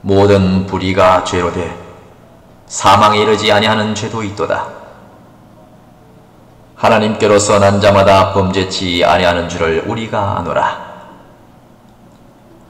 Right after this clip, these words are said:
하나님께로서 나신 자가 죄를 지키심에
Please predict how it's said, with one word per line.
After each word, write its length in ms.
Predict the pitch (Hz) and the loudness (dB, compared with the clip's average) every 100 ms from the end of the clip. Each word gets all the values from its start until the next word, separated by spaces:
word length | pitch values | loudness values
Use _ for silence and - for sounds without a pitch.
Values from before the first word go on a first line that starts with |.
| - - - - | -20 -20 -20 -6
하나님께로서 880 | 101 101 101 98 101 98 98 101 | 0 2 0 0 2 2 4 2
나신 380 | 98 92 107 98 | 4 2 -2 0
자가 1040 | 98 98 98 98 - - - - - - - | 2 4 2 0 -6 -10 -14 -18 -20 -20 -6
죄를 320 | 220 208 202 | -2 0 0
지키심에 800 | - - 113 - 104 107 107 - | -2 -6 -6 -4 -2 -2 -4 -12